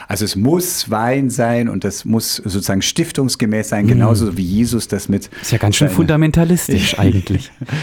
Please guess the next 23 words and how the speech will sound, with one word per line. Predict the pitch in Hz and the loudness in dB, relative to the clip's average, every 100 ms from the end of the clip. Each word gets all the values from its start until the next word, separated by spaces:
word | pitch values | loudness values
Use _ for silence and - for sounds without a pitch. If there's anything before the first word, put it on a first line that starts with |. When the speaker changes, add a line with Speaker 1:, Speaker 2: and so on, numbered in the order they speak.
| 156 | 2
Speaker 2:
Ja. | 156 113 147 | 2 4 0
Speaker 1:
Es | 101 | 0
war | 113 | 0
eine | 113 | 0
große | 113 120 123 | 0 -2 0
Diskussion | 107 - 92 143 185 | -4 -4 0 0 2
und | 127 | 2
dann | 127 | 2
Speaker 2:
Krass, | 110 | 4
Speaker 1:
wurde | 131 123 92 | 4 2 2
Speaker 2:
oder? | 101 | 2
Speaker 1:
halt | 110 | 2
sozusagen | - 107 110 101 | 0 -2 -2 -2
gesagt, | 98 104 - | -2 -2 -2
wir | 95 | -2
machen | 90 98 90 - | -2 -2 -4 -6
zwei | - 117 165 | -4 0 0
Runden | 165 170 170 | 0 -2 -2
und | 120 | -4
es | - | -2
wird | 104 | -4
immer | 98 92 | -2 -4
gesagt, | - - 92 135 156 - | -2 -4 -2 -2 -2 -10